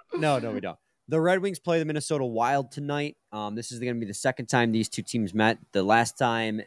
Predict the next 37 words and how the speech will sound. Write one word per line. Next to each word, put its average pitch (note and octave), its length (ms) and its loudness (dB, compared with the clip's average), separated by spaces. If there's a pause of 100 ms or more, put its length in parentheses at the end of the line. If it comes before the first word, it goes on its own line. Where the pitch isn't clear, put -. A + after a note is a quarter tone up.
(140)
they G#2 580 -4
met, B2 280 0
it A2+ 80 -2
was F#2+ 160 -2
an F#2+ 60 -4
absolute A#2+ 520 -2
seesaw D3 540 4
battle B2+ 300 6
in A2 80 -2
the G2+ 60 -2
first A#2 360 0
period, C3+ 440 4 (360)
but A2+ 160 6
the A2+ 80 6
Wild A2 440 8 (160)
end A2 220 0
up G2+ 240 2
being, G2 320 -4 (460)
you A2 140 -6
know, F2 100 -2
being A2 320 2
the G2 140 -2
better F#2+ 340 2
team. G2 500 -2 (1000)
Ended C#3 160 8
up A2 160 6
taking C3+ 200 4
that B2 140 2
game A#2+ 140 0
seven A2 320 4
to G2+ 60 -2
four G#2 260 0
in F#2+ 80 -4
pretty, D3 400 4
a A2 40 2
pretty E3+ 200 0
dominating A2 840 4